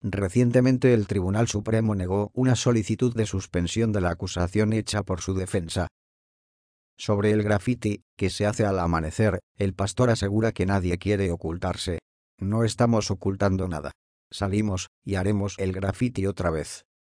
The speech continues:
Si nos arrestan, otros continuarán", advirtió. La empresa de limpieza urbana de Río de Janeiro, Comlurb, prometió remover los grafiti.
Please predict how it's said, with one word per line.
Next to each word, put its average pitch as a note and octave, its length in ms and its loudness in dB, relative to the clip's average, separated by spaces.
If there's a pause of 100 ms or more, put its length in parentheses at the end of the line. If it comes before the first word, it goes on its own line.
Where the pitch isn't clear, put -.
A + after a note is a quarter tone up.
Si G#2+ 200 -4
nos G#2 160 2
arrestan, G#2+ 540 0 (180)
otros A#2+ 400 4
continuarán", G2+ 720 0 (160)
advirtió. F#2 540 -2 (1120)
La F#2 180 -4
empresa B2 440 2
de A2+ 100 2
limpieza G#2 500 0
urbana G#2+ 380 2
de F2+ 120 -4
Río G#2 300 -2
de F2+ 140 -6
Janeiro, F#2 580 -2 (160)
Comlurb, G#2+ 460 0 (160)
prometió G#2 480 2
remover G#2+ 420 2
los F2+ 180 -2
grafiti. F2 540 -6